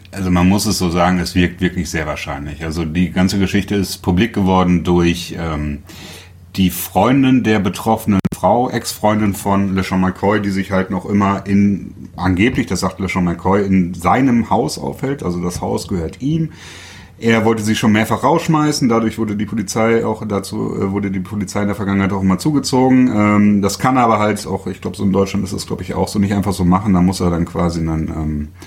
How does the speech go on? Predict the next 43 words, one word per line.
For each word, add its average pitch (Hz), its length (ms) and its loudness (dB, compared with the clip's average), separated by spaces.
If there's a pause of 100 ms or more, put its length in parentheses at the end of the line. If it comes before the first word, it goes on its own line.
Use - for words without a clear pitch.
(400)
eine 90 140 -12
Eviction 110 500 0
Notice 113 420 2
erwirken. 107 680 2
Das 104 140 0
hat 104 100 -4
er 101 80 0
nicht 95 160 -2
getan. 117 460 0
Da 98 120 0
gab's 98 220 -4
halt 92 140 -4
vorher 151 260 -2
mal 123 140 -4
schon 113 180 -4
ein 110 40 0
bisschen 107 260 -8
Stress. - 460 -6 (600)
Und, 113 480 4
äh, 104 420 4
dann 104 160 2
ist 101 140 0
halt 104 120 -2
die 104 60 -4
Geschichte 110 520 0
und 101 180 0
diese, 98 260 0
die 95 320 2
besagte 92 520 -2
Freundin 98 420 2
von 92 180 2
Delisha 95 420 0
Corgan, 101 540 2
das 92 160 -2
ist - 180 -12
die 95 100 -4
Frau, 95 400 -2
die, 90 280 -2
äh, 85 380 -2 (200)
quasi, 87 560 0 (280)
tja, 90 240 -2
überfallen 107 480 2
wurde, 107 280 4